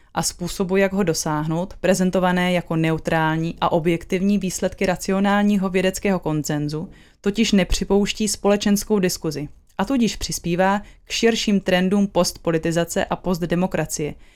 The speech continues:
jak ukazuje britský geograf Eric Swindenow. Tyto trendy jsou charakterizovány mimo jiné právě nárůstem manažerského přístupu na úkor plnohodnotné pluralizované politické debaty.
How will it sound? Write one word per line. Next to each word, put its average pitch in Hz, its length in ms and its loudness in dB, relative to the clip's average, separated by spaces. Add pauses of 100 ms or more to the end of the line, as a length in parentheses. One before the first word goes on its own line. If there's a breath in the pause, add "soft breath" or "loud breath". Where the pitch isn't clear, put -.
(180 soft breath)
jak 180 200 -2
ukazuje 196 420 4
britský 190 400 0
geograf 175 640 2 (420)
Eric 196 240 2
Swindenow. 156 680 -2 (1400)
Tyto 214 240 2
trendy 175 400 4
jsou 196 200 2
charakterizovány 208 840 2
mimo 208 260 4
jiné 165 300 2
právě 202 400 2
nárůstem 196 600 2
manažerského 196 640 2
přístupu 180 680 -6
na 180 180 0
úkor 190 340 0
plnohodnotné 202 880 2
pluralizované 185 800 2
politické 165 640 -2
debaty. 147 480 -4